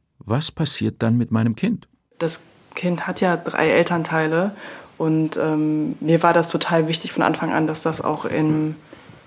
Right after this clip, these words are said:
Speaker 2: im Testament in rechtlicher Form irgendwie sichtbar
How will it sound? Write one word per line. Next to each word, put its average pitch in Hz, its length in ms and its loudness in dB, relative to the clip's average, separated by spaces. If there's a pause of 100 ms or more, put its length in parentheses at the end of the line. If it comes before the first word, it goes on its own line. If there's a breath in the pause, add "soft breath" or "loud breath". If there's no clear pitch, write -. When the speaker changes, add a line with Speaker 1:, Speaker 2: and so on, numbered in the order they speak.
(140)
Speaker 2:
im 156 160 -2
Testament 156 600 2
in 160 80 -2
rechtlicher 160 340 0
Form 156 280 0
irgendwie 165 640 2
sichtbar 160 600 2